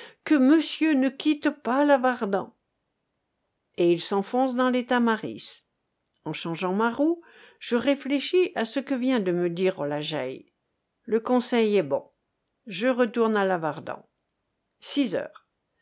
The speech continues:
Quelques instants après être rentré au château,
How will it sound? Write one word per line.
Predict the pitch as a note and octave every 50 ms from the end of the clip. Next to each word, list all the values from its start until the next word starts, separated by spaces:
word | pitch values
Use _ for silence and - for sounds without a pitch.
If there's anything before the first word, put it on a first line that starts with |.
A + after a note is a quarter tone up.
| _ _ - _ _ _ -
Quelques | - G#3+ G3 - - G3+ F#3+ F#3 A3
instants | A3 A3 A3 - - A3+ A3+ A#3
après | A#3+ A#3+ A#3+ - - C4+ C#4 D4+ F4 F4+ - -
être | G3 F3 - - - G3
rentré | F#3 F#3 F#3 F3+ F#3 - - F#3 F#3 F#3
au | F#3+
château, | F#3+ - - A#3 A3+ A#3 - C#4 C#4+ D#4 E4 -